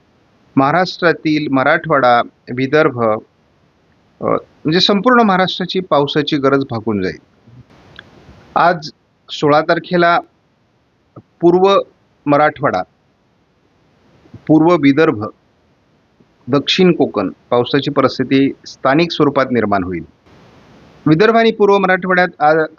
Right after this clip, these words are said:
सतरा तारखेलाही पावसाची शक्यता ईसीएमडब्ल्यूएफ मॉडेलने व्यक्त केली आहे. आपण पूर्व मराठवाडा जो म्हणतोय तो लातूर, नांदेड, परभणी, धाराशिव आणि पूर्व सोलापूर या भागाला म्हणतो.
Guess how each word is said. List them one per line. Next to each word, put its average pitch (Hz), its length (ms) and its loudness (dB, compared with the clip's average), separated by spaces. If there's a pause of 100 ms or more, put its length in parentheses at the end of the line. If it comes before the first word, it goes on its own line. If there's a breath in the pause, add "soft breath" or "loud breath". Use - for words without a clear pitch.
(240)
सतरा 180 320 0
तारखेलाही 165 380 -2
पावसाची 139 440 -4
शक्यता 120 640 -2
ईसीएमडब्ल्यूएफ 139 680 0
मॉडेलने 113 280 0
व्यक्त 123 260 -4
केली 80 260 -12
आहे. - 300 -14 (960)
आपण 185 260 0 (120)
पूर्व 180 260 4
मराठवाडा 185 500 0
जो 165 160 -2
म्हणतोय 139 420 -2
तो 147 420 -2 (360)
लातूर, 135 540 0 (100)
नांदेड, 135 580 2 (920)
परभणी, 139 500 2 (920)
धाराशिव 156 600 0
आणि 151 180 0 (180)
पूर्व 151 360 2 (300)
सोलापूर 110 520 0
या 127 140 0
भागाला 123 360 0
म्हणतो. 113 380 -2